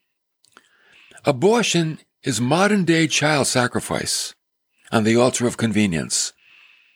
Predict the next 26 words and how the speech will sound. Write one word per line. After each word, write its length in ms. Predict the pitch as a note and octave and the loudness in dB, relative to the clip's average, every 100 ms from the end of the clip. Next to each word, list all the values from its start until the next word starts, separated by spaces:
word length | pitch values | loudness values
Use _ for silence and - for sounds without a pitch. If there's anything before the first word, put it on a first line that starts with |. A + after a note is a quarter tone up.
| - - | -10 -2
Let's 280 | D#3+ - - | 0 0 -2
tell 240 | D3+ E3+ | 0 0
it 120 | D#3+ | 0
what 140 | D3+ E3+ | 0 0
it 100 | E3 | 0
is. 520 | F#3+ - - - - _ _ _ _ _ _ _ - - | -2 -4 -8 -8 -12 _ _ _ _ _ _ _ -20 -10
Abortion 540 | C#3 C#3 A3 G#3+ F#3+ E3+ | -4 2 2 2 0 2
isn't 280 | F3 D#3 C#3+ | 0 2 2
just 260 | D#3 - | 0 0
killing 380 | - E3+ D#3+ D3 | -2 0 0 -4
a 60 | B2 | -2
baby, 480 | C#3 E3 A2+ A2+ - - - - | 0 2 0 -2 -6 -20 -20 -2
it 120 | C#3+ | 0
actually 400 | F3+ G3+ D#3+ C#3+ | 2 0 0 0
kills 340 | - E3 D#3 B2+ | 0 0 0 0
a 60 | |
nation. 520 | B2 C3 - F#2 C2 - _ _ _ _ _ _ _ _ _ _ _ _ - | 0 0 0 -4 -8 -16 _ _ _ _ _ _ _ _ _ _ _ _ -2
It 140 | C3 | 0
destroys 800 | B2+ - - D3+ E3 E3 D3+ - - - - | 2 2 0 2 4 2 0 -4 -10 -12 -8
the 80 | |
culture 680 | - - D3 C3 - F2 - _ _ _ _ _ - | -6 -2 -2 0 -2 -4 -8 _ _ _ _ _ -4
of 120 | A2 | -2
a 60 | G2+ | 0
nation. 540 | G#2+ A2 - C2 G1+ - _ _ - - | 0 0 0 -4 -10 -20 _ _ -20 -8
It 140 | - B2 | -4 0
destroys 640 | C#3+ - C#3+ C3+ C3+ A#2 | 0 0 2 2 2 0